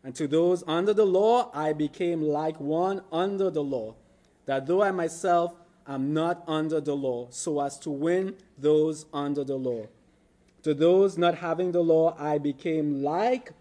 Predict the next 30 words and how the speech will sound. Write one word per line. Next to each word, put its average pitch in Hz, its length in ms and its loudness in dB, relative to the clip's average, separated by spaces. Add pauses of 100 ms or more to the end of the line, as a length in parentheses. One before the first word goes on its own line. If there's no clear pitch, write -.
(140)
one 180 640 0 (300)
not 170 380 -2 (100)
having 170 560 -4
the 147 120 -2
law, 135 380 0 (200)
though 143 140 -2
I 147 160 0
am 143 320 -4
not 185 340 -2
free 175 420 0 (340)
from 143 220 -2
God's 156 400 2
law, 127 340 0 (320)
but 139 320 2
under 160 500 2 (220)
Christ's 147 460 -4
law, 123 320 -2 (280)
so 151 260 0
as 143 180 0
to 165 80 -4
win 180 640 0
those 156 480 2 (260)
having, 151 600 -2 (460)
not 165 300 0
having 147 380 -2
the 139 100 -4
law. 127 300 -4 (580)
To 180 120 -2
the 151 120 6
weak, 185 500 0